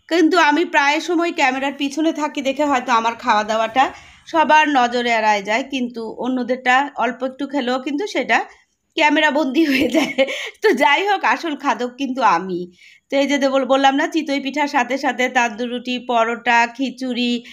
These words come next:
গরুর মাংস, হাঁসের মাংস, বুটের ডাল দিয়ে মাংস, তারপরে ডিমের কারি, তারপরে হচ্ছে শুটকি ভর্তা, ধনেপাতা ভর্তা, কালো জিরা ভর্তা, শুটকির ভর্তাই তো কয়েক রকমের।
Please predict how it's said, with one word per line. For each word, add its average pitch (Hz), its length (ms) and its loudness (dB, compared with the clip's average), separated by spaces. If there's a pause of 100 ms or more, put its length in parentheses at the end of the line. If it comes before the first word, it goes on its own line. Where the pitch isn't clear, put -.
(260)
গরুর 254 320 2
মাংস, 247 340 0
হাঁসের 254 580 0
মাংস, 240 360 -4 (680)
বুটের 285 280 0
ডাল 247 220 4
দিয়ে 254 220 0
মাংস, 240 440 -2 (280)
তারপরে 226 380 0
ডিমের 254 480 -2
কারি, 247 520 0 (380)
তারপরে 240 460 0
হচ্ছে 240 540 0
শুটকি 277 400 -4
ভর্তা, 247 420 2
ধনেপাতা 254 640 0
ভর্তা, 247 600 0 (400)
কালো 240 280 2
জিরা 262 300 2
ভর্তা, 247 840 2 (340)
শুটকির 269 400 -4
ভর্তাই 349 380 4
তো 453 140 0
কয়েক 226 360 4
রকমের। 185 440 -4